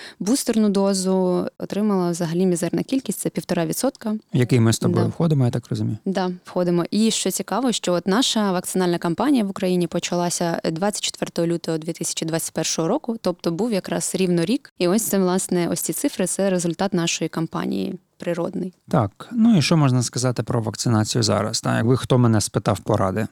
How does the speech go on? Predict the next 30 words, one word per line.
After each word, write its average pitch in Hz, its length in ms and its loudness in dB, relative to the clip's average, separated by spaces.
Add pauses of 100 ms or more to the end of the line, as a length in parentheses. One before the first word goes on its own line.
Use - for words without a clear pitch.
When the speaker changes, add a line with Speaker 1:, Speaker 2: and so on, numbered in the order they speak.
(120)
Speaker 2:
я 139 120 0
б - 80 -4
сказав 113 340 -2
так, 202 240 0
що 113 500 0
вакцинуватись 117 640 2
все - 160 -2
одно 107 360 2
треба. 110 400 -2
Чому? 160 340 2 (760)
Тому 143 220 2
що 135 680 4
восени 165 1300 4
ковід 127 320 0
знову 101 320 0
прийде. 117 400 0 (200)
Це, 131 240 2
безумовно, 107 800 2
не 104 200 4
буде 104 500 -4 (300)
такий 113 640 -2
жестяк, - 520 -2
як 135 140 -2
був, 107 320 0
о, 107 220 0
зі - 100 -2
спалахом 107 520 -4
варіанту 101 400 -2
Дельта. 151 720 0
Це, 101 360 -6